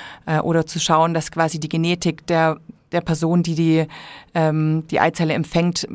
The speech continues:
äh, äh, pa-, zur Genetik passt der Eizellenspenderin, also ein Genetic Matching wird es genannt. Also es sind ganz viele andere Technologien, die hier noch sehr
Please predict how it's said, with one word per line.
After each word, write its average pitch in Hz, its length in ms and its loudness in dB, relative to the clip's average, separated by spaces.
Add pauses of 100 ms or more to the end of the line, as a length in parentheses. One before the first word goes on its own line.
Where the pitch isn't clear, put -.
(120)
äh, 165 140 -2 (140)
äh, 160 140 0 (260)
pa-, 180 160 2
zur - 160 -4
Genetik 170 380 0
passt 160 240 -2
der 165 80 2
Eizellenspenderin, 170 880 0
also 160 200 -2
ein 156 80 -2
Genetic 160 520 -2
Matching 180 420 2
wird 175 120 -2
es 165 100 -6
genannt. 160 440 -2 (600)
Also 160 220 2
es 156 80 -2
sind 170 80 0
ganz 175 200 2
viele 170 240 0
andere 190 300 2
Technologien, 175 600 -2
die 165 80 0
hier 165 140 0
noch 160 140 -4
sehr 156 480 0